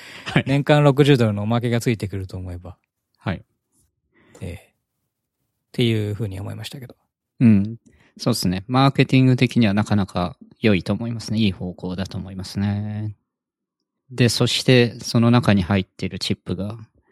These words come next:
Speaker 1: エーサーティーン Bionicですね。
Speaker 2: はい。
Speaker 1: これはいい。良いですよ。
Speaker 2: <laughs> はい。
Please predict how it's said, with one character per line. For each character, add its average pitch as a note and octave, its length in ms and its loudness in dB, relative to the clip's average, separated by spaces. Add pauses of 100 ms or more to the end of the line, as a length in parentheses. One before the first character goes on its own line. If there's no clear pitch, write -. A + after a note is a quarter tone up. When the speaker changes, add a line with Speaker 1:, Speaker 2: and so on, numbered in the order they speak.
(680)
Speaker 1:
エ G#2+ 160 2
ー G2+ 40 2
サ G2+ 220 0
ー G2 60 0
テ - 160 -4
ィ F#2 80 0
ー - 20 -4
ン G2+ 40 -6
Bionic G2 580 0
で C3 80 -6
す - 160 -6
ね。 B2+ 500 -6
Speaker 2:
は A#2 160 -2
い。 G2+ 180 -6 (560)
Speaker 1:
こ B2 300 -6
れ A2+ 160 4
は G#2+ 240 4
い G2 360 2
い。 A2 120 -10
良 A2+ 120 4
い G2 60 4
で F#2 100 -4
す - 140 -4
よ。 - 60 -8 (440)
Speaker 2:
<laughs> - 420 -2
は G#2 100 -6
い。 G2+ 160 -14